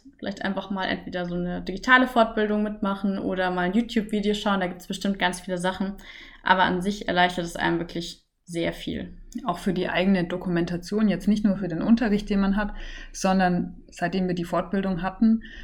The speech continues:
Speaker 2: haben wir ganz viel von unseren Orga-Sachen dann in OneNote verschoben und machen das jetzt eigentlich alles digital, was einem das Lehrerdasein sehr erleichtert, weil man nicht das ganze rumfliegende Papier hat,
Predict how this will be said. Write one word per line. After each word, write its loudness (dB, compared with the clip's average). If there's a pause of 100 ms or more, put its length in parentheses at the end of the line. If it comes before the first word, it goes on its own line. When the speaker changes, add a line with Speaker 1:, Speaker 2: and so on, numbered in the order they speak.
(160)
Speaker 2:
haben 2
wir 2
ganz 0
viel 4
von -4
unseren -2
Orga-Sachen 2
dann 2
in 0
OneNote 4
verschoben 0
und 0
machen 2
das -6
jetzt -6
eigentlich -2
alles -4
digital, -2
was -8
einem -2
das -4
Lehrerdasein -4
sehr -4
erleichtert, -6
weil -4
man 0
nicht -4
das -10
ganze -2
rumfliegende 6
Papier 4
hat, 0